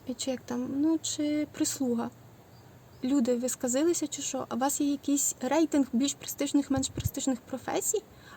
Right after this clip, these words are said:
А що, е, робота садівника це не є якась по-, е, робота, яку варто поважати, чи професія? А що, покоївка це якась не така робота? Це що, якась чорна? Я, я не розумію, яка, яка це робота?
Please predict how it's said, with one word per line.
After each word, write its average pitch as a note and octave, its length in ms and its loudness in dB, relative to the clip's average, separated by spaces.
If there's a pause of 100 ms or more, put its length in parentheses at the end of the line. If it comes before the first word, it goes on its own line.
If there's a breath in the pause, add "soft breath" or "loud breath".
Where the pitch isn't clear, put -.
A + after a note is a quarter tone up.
А B3 60 -4
що, A#3 400 2
е, B3 140 0
робота C4+ 320 2
садівника C#4 580 0
це - 160 -2
не C4 100 0
є C#4 140 0
якась C#4 260 -6
по-, - 200 -6
е, C4 520 0
робота, C#4 360 2
яку C#4+ 160 -4
варто C#4 320 -2
поважати, - 600 -4
чи - 120 -10
професія? B3 540 -4 (440 loud breath)
А C4 80 2
що, - 240 2
покоївка D4 640 0
це C4+ 320 0
якась C#4 360 0
не D4 60 4
така D4 260 -2
робота? C#4+ 380 -2
Це - 100 -4
що, - 120 0
якась C4 200 -2
чорна? D#4 480 2 (1200)
Я, D4 180 4
я D4+ 100 8
не D#4+ 100 10
розумію, D#4 580 4
яка, D4 340 0
яка C#4+ 280 0
це - 180 -2
робота? A#3 440 0